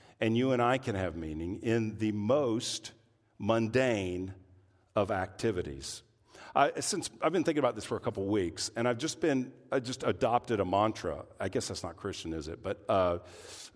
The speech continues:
well, this is a Christian mantra. And, uh,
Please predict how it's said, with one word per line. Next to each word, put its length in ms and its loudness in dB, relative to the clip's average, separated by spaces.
well, 160 2
this 180 -2
is 60 -2
a 60 0
Christian 400 -2
mantra. 420 -8
And, 280 4
uh, 300 4